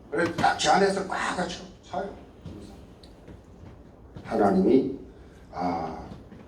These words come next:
정말 하나님을 믿는 사람들이구나.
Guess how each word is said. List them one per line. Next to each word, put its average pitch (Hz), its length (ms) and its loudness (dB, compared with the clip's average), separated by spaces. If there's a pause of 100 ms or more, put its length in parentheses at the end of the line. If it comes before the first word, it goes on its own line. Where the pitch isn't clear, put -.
(260)
정말 135 640 4 (640)
하나님을 117 540 -2
믿는 95 420 -2
사람들이구나. 165 720 -4